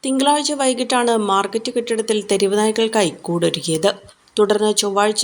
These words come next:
രാവിലെ മുതൽ പിടികൂടിയ തെരുവുനായ്ക്കളെ ഇവിടെ കൊണ്ടുവന്നിടുകയായിരുന്നു. ഇവയെ പതിനഞ്ച്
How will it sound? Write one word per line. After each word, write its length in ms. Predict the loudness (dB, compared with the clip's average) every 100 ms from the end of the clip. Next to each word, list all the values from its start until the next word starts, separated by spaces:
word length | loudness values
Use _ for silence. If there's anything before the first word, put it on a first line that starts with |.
| 2
രാവിലെ 300 | 2 2 0 0
മുതൽ 200 | -2 -2 -6 _ _
പിടികൂടിയ 460 | -2 -2 -2 -2 -2 0
തെരുവുനായ്ക്കളെ 640 | 0 0 0 -2 0 -2 -2 -4
ഇവിടെ 180 | -4 -2 -2
കൊണ്ടുവന്നിടുകയായിരുന്നു. 1040 | 0 0 2 0 0 -2 -4 -4 -4 -4 -6 -12 -20 -2 4
ഇവയെ 200 | 4 4 2
പതിനഞ്ച് 380 | 2 0 0